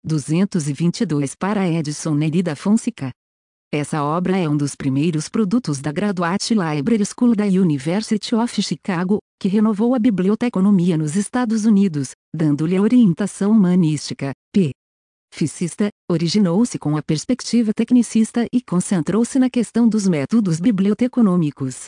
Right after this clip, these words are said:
O segundo grupo, na visão da autora, é a corrente humanista, centrada na questão dos fins, da finalidade da biblioteca, tratada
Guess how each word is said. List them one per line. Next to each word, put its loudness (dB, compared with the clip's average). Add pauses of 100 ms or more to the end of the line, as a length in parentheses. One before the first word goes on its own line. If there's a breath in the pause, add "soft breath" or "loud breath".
(600)
O -4
segundo 2
grupo, -2 (200)
na -4
visão -2
da 0
autora, 0 (200)
é 4
a 4
corrente 2
humanista, 2 (200)
centrada 2
na 0 (100)
questão 0
dos -4
fins, 2 (200)
da 0
finalidade 2
da -2
biblioteca, 0 (200)
tratada -4